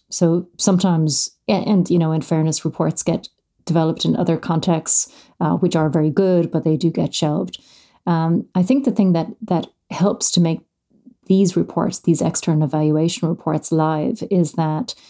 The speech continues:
there is kind of a handover between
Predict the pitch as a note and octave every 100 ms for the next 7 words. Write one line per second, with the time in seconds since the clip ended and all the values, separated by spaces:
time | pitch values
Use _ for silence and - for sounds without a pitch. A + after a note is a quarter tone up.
0 | - - _ F3 F#3+ B3+ - G#3+ F3+ -
1 | - G#3 F3+ E3 D#3 E3 D3+ E3+ - F3
2 | D#3+ D#3